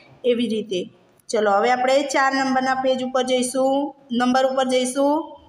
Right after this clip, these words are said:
ચાર નંબર ઉપર આપેલો છે ભમરડો અને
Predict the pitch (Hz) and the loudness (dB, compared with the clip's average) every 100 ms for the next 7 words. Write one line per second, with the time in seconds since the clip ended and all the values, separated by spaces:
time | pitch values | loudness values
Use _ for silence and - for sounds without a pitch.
0 | _ _ _ _ _ _ _ _ _ _ | _ _ _ _ _ _ _ _ _ _
1 | _ _ _ _ _ 262 240 254 254 262 | _ _ _ _ _ 0 2 2 2 2
2 | 254 254 262 247 240 240 240 247 262 311 | 2 2 0 2 0 0 2 2 4 2
3 | 240 247 240 254 277 254 226 208 247 311 | 2 0 2 2 4 2 2 0 0 0
4 | 427 | -2